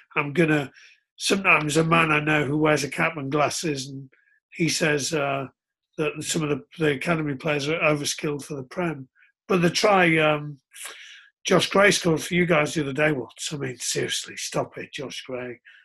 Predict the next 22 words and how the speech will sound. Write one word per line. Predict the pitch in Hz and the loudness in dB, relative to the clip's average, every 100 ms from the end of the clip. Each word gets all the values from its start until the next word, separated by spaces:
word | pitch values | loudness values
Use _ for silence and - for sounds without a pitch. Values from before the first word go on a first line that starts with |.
| _ | _
Harry | 156 139 143 139 | -2 0 0 -4
Randall, | 139 139 135 131 135 135 127 139 | -2 -2 -4 -6 -6 -6 -8 -10
you | |
know, | 139 135 | -8 -6
Marcus. | 135 139 135 - - 143 127 - - | -4 -4 -4 -6 -12 -10 -8 -10 -10
It's, | - - - - - - - _ _ - | -12 -14 -14 -14 -8 -8 -8 _ _ -6
you | 160 | -4
know, | 139 135 - | -4 -6 -6
that, | 147 143 147 - | -4 -6 -14 -8
that, | 170 147 143 123 120 - 156 | -4 -2 -2 -8 -10 -6 -2
um, | 139 139 135 131 - | -2 -2 -6 -12 -2
Alfie | 160 139 160 | 0 0 -4
Barbary, | 131 143 139 139 139 139 131 - _ _ _ _ _ - | -4 -2 -2 -6 -6 -8 -10 -18 _ _ _ _ _ -4
the | |
young | 151 151 | -2 0
lad | 151 147 143 - | 0 0 -2 -6
who, | 165 | -8
uh, | 143 - - 196 170 151 135 | -8 -10 -14 -8 -4 -4 -4
who's | 143 | -6
come | - 175 | -6 -6
on | 147 | -4
and | 147 135 | -6 -8